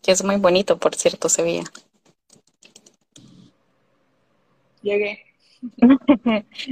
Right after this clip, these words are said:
Speaker 1: No, ya estaba despidiéndome. Bueno, realmente se estaba esperando para que te pudieras despedir de nuestro público.
Speaker 2: Ok, ok. Bueno, yo encantado. Creo que tuvimos un poquito de espectadores bien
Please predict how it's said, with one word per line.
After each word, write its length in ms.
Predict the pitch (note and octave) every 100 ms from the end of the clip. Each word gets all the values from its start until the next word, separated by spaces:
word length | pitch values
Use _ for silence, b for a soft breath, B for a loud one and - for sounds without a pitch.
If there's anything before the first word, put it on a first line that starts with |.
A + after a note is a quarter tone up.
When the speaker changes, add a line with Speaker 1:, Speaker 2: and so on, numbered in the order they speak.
| B3+
Speaker 1:
No, 200 | A3+ B3
ya 380 | A3 G#3+ G#3+ -
estaba 400 | A#3 - G#3 A3
despidiéndome. 800 | A#3+ A#3+ G#3+ G3 G3 A#3+ C4+ C4+
Bueno, 220 | F#3+ F3+
realmente 380 | F3+ F3+ F3+ F#3+
se 160 | - F#3+
estaba 180 | - G3
esperando 460 | - F3+ F3 F3+
para 220 | - F#3+ F#3
que 260 | F#3 G3
te 120 | G3
pudieras 300 | F#3 F#3 F#3
despedir 460 | F3 F#3+ - F3 E3+
de 100 | F3+
nuestro 300 | F#3+ G#3+ F#3+
público. 480 | - G#3+ G#3 G#3 - G3+
Speaker 2:
Ok, 100 | G3 F3+ F#3 A3+ - _ _ _ -
ok. 240 | G#3+ - F#3 F3+ A3+
Bueno, 320 | A3 F#3 F#3+ G3+
yo 80 | G3 F#3
encantado. 680 | F3+ G#3+ G#3+ A#3 A3 A3
Creo 160 | A3 G3
que 120 | G3+
tuvimos 360 | A#3 G3 F#3+ G#3
un 80 | G#3
poquito 320 | G#3 A3 G#3+
de 60 | G#3+
espectadores 720 | - G3+ - F3 E3+ E3 G#3
bien 260 | G3+ G#3